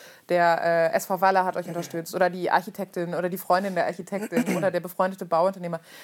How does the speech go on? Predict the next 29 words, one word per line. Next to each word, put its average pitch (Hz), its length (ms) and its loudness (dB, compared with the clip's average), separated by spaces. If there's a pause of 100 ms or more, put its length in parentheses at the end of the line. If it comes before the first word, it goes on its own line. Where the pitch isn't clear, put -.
Das 165 160 -4
heißt, 185 180 2
euer 185 280 4
Garten 196 480 2
oder 185 260 2
auch 170 80 0
der 165 140 -4
Geist, 175 320 0
den 214 120 -6
ihr 185 300 0
damit 185 360 0
irgendwie 175 300 -4
auch 156 180 2
einhaucht, 214 680 0
das 185 140 -6
ist 190 120 -6
ja 185 80 2
etwas, - 260 -2
was 175 120 -4
auch - 120 -2
einem 175 140 -4
Netz-, 190 260 -2
also 165 180 0
von 175 140 -6
einem 170 100 -2
Netzwerk 151 320 -2
getragen 143 560 -2
wird, 143 180 -8
richtig? 214 440 -6